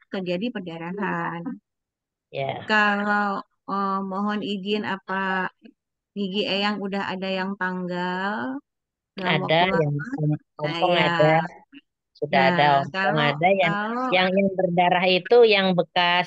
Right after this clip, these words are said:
Speaker 2: tembelan, tapi tembelannya sudah lepas. Cuman belum berani
Speaker 1: Ya.
Speaker 2: dicabut.
Speaker 1: Ya, jadi itu dia ada hubungan, mungkin ada radang di sekitar gigi atau gusi yang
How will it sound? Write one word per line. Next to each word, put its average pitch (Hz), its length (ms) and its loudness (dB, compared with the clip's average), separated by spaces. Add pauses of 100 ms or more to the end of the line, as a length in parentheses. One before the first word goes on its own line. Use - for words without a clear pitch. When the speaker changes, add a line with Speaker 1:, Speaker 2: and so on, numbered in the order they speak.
(160)
Speaker 2:
tembelan, 170 560 2
tapi 190 240 -2
tembelannya 170 640 2
sudah 156 400 0
lepas. 147 320 -2 (400)
Cuman 180 240 -2
belum 160 240 2
berani 151 320 4
Speaker 1:
Ya. 147 80 -2
Speaker 2:
dicabut. 151 580 0 (1300)
Speaker 1:
Ya, 170 320 -4 (720)
jadi 196 640 -4 (480)
itu 226 240 -4
dia 240 640 0
ada 196 320 -6
hubungan, 190 800 -4 (960)
mungkin 220 640 -2
ada 185 400 -6
radang 180 640 -4
di 208 80 -6
sekitar 180 560 -8
gigi 175 400 -6
atau 175 320 -6
gusi 214 800 -4
yang 226 560 -4